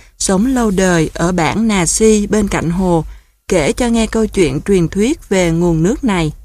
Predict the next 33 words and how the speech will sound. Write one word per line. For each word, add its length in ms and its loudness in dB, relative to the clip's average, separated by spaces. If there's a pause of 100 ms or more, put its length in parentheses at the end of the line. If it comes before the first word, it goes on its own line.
(1900)
Sau 220 -4
khi 300 0
đã 200 -2
tham 320 -2
quan 320 2
một 200 -2
vùng 260 2
quanh 180 0
hồ, 320 2 (400)
mời 240 4
quý 140 0
khách 380 -6
ghé 180 0
thăm 300 -2
đảo 200 -2
nổi. 380 -2 (1160)
Hòn 160 0
đảo 160 -2
này 320 0
nhìn 260 2
từ 220 2
xa 360 -2
như 140 0
một 220 -2
con 280 -2
rùa 280 0
nổi 300 -2
trên 180 0
mặt 160 -2
nước, 320 0 (320)
có 140 -4
diện 300 0
tích 200 -4